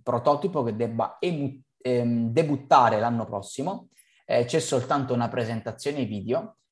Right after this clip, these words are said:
eh, con una serie di slide, eh, con tutte le caratteristiche, con un po' di presentazioni, eccetera, a livello video di quello che dovrebbe fare sto robot umanoide,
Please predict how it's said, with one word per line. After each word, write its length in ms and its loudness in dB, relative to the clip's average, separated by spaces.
eh, 280 0
con 100 -2
una 140 -2
serie 180 -2
di 100 -2
slide, 920 2
eh, 100 -4
con 180 -4
tutte 200 -4
le 100 0
caratteristiche, 1040 -2
con 160 -6
un 140 -4
po' 100 -4
di 140 -2
presentazioni, 1040 -4
eccetera, 580 -2
a 80 -2
livello 340 -4
video 360 -2
di 100 -4
quello 220 -4
che 80 -4
dovrebbe 360 -6
fare 260 -4
sto 180 -12
robot 340 -4
umanoide, 580 -4